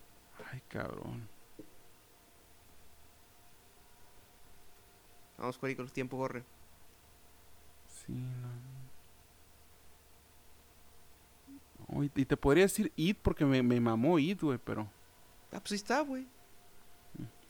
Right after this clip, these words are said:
Speaker 1: Pues sí, me voy a quedar con It, fíjate, que l-, le tengo mucho cariño a ese, a ese, a ese libro.
Speaker 2: Eh, ¿serie animada o serie con personas, etcétera?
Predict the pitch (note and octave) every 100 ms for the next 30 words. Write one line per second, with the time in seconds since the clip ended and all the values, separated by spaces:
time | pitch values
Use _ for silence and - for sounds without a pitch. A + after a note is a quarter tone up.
0 | - - - - - - - - - -
1 | F3 D#3+ B3 C#4 B3+ B3+ B3 A#3 B3 G#3+
2 | E3+ - E3 D3+ D3 B2 B2 C#3 C3+ B2+
3 | B2 - C#3 C#3 F3+ F#3+ G3 - - C#3+
4 | D3+ D#3 D#3 C3 B2+ - B2+ C3 - -
5 | C3 A2+ A2+ A2+ - - - - - -
6 | - - - - - A2+ A#2 A2+ A2 -
7 | D3 D#3+ E3+ E3 D#3 D#3 E3 F3 F3 D#3
8 | C3+ B2 C#3 C#3+ C#3+ C3 - - - -
9 | - - - - G#2 G2+ A2+ C#3 D#3 -
10 | - - -